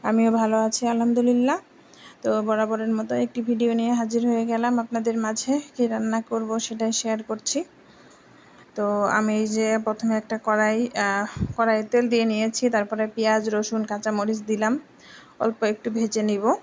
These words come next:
তো এটা ভাজা হয়ে গেলে, আহ, আমি হচ্ছে এর মধ্যে মশলাগুলো অ্যাড করব, জিরার গুঁড়া, লবণ, হলুদের গুঁড়া, তারপরে মরিচের গুঁড়া, ঠিক আছে? তো মশলাগুলো দিয়ে অল্প একটু কষিয়ে নেব।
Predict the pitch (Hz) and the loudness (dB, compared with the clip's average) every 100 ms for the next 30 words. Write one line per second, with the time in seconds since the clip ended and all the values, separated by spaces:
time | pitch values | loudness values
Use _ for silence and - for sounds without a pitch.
0 | - - - - - - - _ - - | -8 -18 -16 -16 -20 -20 -20 _ -20 -20
1 | - - - - 220 214 214 214 214 214 | -20 -20 -20 -8 0 2 2 2 0 0
2 | 220 220 226 214 214 214 214 233 277 - | 0 0 2 0 0 -2 0 2 2 2
3 | 202 202 202 214 220 214 - - 220 208 | 0 2 0 0 0 -2 -4 -2 0 0
4 | 208 208 208 214 220 214 220 - 233 226 | -2 -2 -6 -4 -2 0 -2 -2 -2 0
5 | 233 214 214 - 214 220 226 226 214 214 | 2 2 0 -2 -2 2 2 2 4 4
6 | 208 208 214 208 214 208 208 208 214 214 | 2 0 2 2 2 0 0 0 0 0
7 | 214 220 - 220 214 214 220 214 214 208 | -2 -6 -8 -2 -2 0 -2 -4 -2 0
8 | 208 214 - - - - 208 202 208 202 | 0 -4 -14 -20 -20 -6 -6 -4 -4 -4
9 | 208 208 214 208 208 202 185 180 185 - | -2 -2 -4 -4 -4 -4 -10 -10 -12 -20
10 | - - - - - 233 247 262 277 226 | -20 -20 -20 -20 -8 -4 -4 -2 -2 -4
11 | - - - - - 226 220 214 220 233 | -8 -20 -18 -18 -4 0 0 0 -2 -2
12 | 220 226 220 233 240 277 240 240 240 240 | -2 -2 -2 0 2 2 2 0 -2 -2
13 | 247 247 240 240 247 233 220 214 254 | 0 0 0 0 2 0 0 0 -2